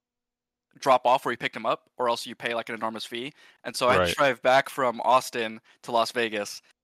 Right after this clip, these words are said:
Speaker 1: So I was, I don't even know, I drove, like, four thousand miles or <laughs> something like that. Like,
Speaker 2: <laughs> Yeah, that's a
Speaker 1: so
Speaker 2: big trip.
Speaker 1: absurd amount of time. Uh, but I finished the entire, uh, Dimension twenty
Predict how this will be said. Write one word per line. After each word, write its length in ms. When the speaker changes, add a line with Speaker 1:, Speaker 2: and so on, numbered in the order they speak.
Speaker 1:
So 140
I 140
was, 260
I 80
don't 80
even 200
know, 160
I 140
drove, 140
like, 140
four 240
thousand 320
miles 480
or 40
<laughs> 120
something 220
like 160
that. 260
Like, 120
Speaker 2:
<laughs> 300
Yeah, 300
that's 180
a 60
Speaker 1:
so 180
Speaker 2:
big 40
trip. 100
Speaker 1:
absurd 400
amount 220
of 60
time. 480
Uh, 280
but 120
I 100
finished 400
the 60
entire, 460
uh, 220
Dimension 320
twenty 200